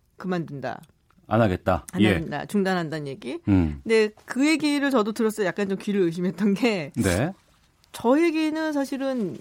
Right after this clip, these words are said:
Speaker 1: 우리 정부랑 먼저 좀 얘기가 됐었어야 되는 부분인데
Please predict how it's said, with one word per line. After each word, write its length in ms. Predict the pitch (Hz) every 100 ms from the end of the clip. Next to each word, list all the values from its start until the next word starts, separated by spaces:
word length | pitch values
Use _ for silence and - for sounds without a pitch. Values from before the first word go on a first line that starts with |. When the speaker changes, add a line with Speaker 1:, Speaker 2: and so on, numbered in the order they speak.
| -
Speaker 1:
우리 180 | 202 247
정부랑 440 | 190 196 208 202
먼저 260 | 160 170 175
좀 160 | 170
얘기가 240 | 147 147 151
됐었어야 480 | - 165 196 180 175
되는 220 | 160 160
부분인데 1000 | 165 156 185 175 160 156 175 175 135 -